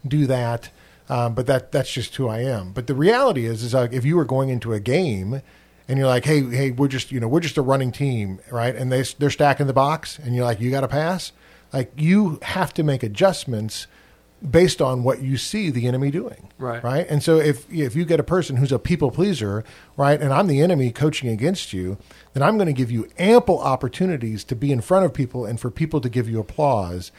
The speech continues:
Speaker 1: so that you never have to get the applause of God because you're always hearing the applause of man.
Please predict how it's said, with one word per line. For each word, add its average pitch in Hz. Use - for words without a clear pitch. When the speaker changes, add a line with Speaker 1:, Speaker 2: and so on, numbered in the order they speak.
Speaker 1:
so 156
that 143
you 147
never 165
have 143
to 143
get 123
the 117
applause 117
of 107
God 98
because 123
you're 120
always 135
hearing 123
the 110
applause 101
of 87
man. 85